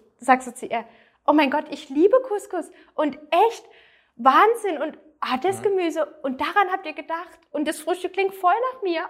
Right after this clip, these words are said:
Speaker 1: und dann nächster Tag und dieses Frühstück klingt auch voll nach mir. Also es war sozusagen schon so eine Vorfreude darauf, die Ernährung
Speaker 2: <laughs>
Speaker 1: umzustellen, wirklich.
Speaker 2: Ja.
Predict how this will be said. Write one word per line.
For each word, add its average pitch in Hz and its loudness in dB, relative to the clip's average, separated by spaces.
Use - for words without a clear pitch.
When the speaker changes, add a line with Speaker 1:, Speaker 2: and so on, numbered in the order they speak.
Speaker 1:
und 254 -4
dann 240 4
nächster 233 -4
Tag - -6
und 285 -2
dieses 349 -2
Frühstück 392 -2
klingt 381 -4
auch 339 8
voll 427 -6
nach 392 -6
mir. 302 -4
Also 254 -10
es - -12
war 220 -4
sozusagen 220 -6
schon 226 -2
so 214 -6
eine 226 -6
Vorfreude 294 2
darauf, 254 -2
die 240 0
Ernährung 247 2
Speaker 2:
<laughs> - -6
Speaker 1:
umzustellen, 240 -6
wirklich. - -2
Speaker 2:
Ja. - -20